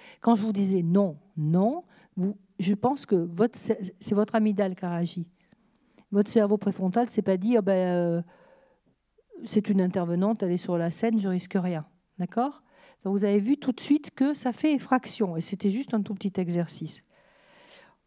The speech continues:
Dans la sidération, il y a une anesthésie des capacités supérieures du cerveau. Et vous avez anesthésié les capacités supérieures de votre cerveau quand j'ai dit cette série de noms.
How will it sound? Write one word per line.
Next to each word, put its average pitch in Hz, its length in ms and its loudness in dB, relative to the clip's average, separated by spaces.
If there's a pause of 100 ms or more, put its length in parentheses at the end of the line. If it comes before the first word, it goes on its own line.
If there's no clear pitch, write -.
(640)
Dans 285 220 4
la 339 120 4
sidération, 254 800 -2 (1040)
il 226 80 6
y - 20 10
a 262 40 6
une 269 140 2
anesthésie 285 800 2
des 254 180 0
capacités 277 1040 -2
supérieures 247 640 0
du 220 100 -4
cerveau. 170 460 -6 (1120)
Et 214 100 4
vous 311 360 4
avez 262 300 2
anesthésié 226 680 0
les 214 80 0
capacités 202 560 -2
supérieures 196 400 -2
de 180 80 -2
votre 180 160 -2
cerveau 175 320 -4
quand 175 160 0
j'ai 165 160 -4
dit 165 300 -8
cette - 240 -6
série 196 360 0
de 247 100 4
noms. 185 320 2